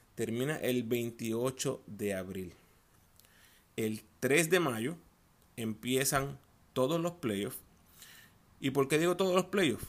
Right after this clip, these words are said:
Esta gente va a jugar unos playoffs de Bélgica, unos playoffs de Holanda y unos playoffs combinados de la B N X T. Mientras te vayas eliminando de los playoffs de cada país,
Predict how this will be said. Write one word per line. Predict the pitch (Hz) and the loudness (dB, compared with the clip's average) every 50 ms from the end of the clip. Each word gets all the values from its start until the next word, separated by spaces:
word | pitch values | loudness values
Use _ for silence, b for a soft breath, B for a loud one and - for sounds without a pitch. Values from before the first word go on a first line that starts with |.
| - - - - | -16 -18 -16 -10
Esta | - 120 - - 170 180 | -10 -6 0 2 4 4
gente | 196 202 190 190 170 | 4 4 4 2 2
va | 156 151 160 | 2 2 2
a | 165 | 0
jugar | 180 170 165 175 170 165 | 0 0 2 2 2 2
unos | 165 170 160 160 | 2 0 -2 -2
playoffs | - 160 151 151 160 170 165 - - 120 | 0 0 2 2 2 0 0 -2 -4 0
de | 131 131 123 | 2 2 4
Bélgica, | 117 107 98 98 110 120 - - - - - - _ _ _ _ _ _ _ _ _ _ _ - | 4 2 0 0 -4 -6 -8 -6 -8 -8 -8 -12 _ _ _ _ _ _ _ _ _ _ _ -8
unos | 127 131 143 143 139 | -6 -4 -4 -4 -4
playoffs | - - 156 156 160 165 165 165 - - 107 | -2 2 2 2 2 2 -2 -4 -6 -2 0
de | 123 143 | 0 2
Holanda | 165 180 190 160 123 110 110 113 139 170 - - - - _ _ _ _ _ _ _ _ - | 2 2 2 0 0 0 -2 -6 -8 -8 -10 -14 -20 -20 _ _ _ _ _ _ _ _ -4
y | - 165 165 | 0 2 4
unos | 180 190 196 196 165 | 4 4 4 4 2
playoffs | - - 180 180 185 190 185 160 160 151 | 0 2 2 4 4 4 4 2 2 -2
combinados | - - 147 131 123 120 117 123 143 156 160 143 123 127 135 131 - - | -2 0 0 0 2 0 0 0 0 0 0 0 -2 -2 -4 -4 -6 -4
de | 113 104 | -4 -2
la | 107 101 98 | -2 -2 -4
B | 98 107 113 113 110 | -2 -2 -2 -2 -2
N | 104 104 | -2 -4
X | 95 - - - - | -6 -6 -8 -8 -8
T. | - - - - - - B B B B B B B B B B | -10 -20 -20 -20 -20 -20 B B B B B B B B B B
Mientras | 135 135 139 131 139 143 - | -2 -2 0 0 0 0 2
te | - 139 | 2 4
vayas | 139 147 175 190 185 | 4 6 4 4 4
eliminando | 196 196 196 190 185 180 180 175 165 160 160 151 135 | 4 4 6 6 6 6 4 4 4 4 4 4 4
de | 123 113 | 4 4
los | 113 113 - | 0 -2 -2
playoffs | - - 131 123 131 139 131 113 117 - - - | -4 -2 2 2 4 4 2 0 -2 -4 -6 -6
de | - 107 - | -6 -6 -4
cada | - 107 113 123 131 - | -4 -4 -2 -2 -2 0
país, | 165 165 147 127 139 143 - - | 2 2 2 2 2 -2 -4 -10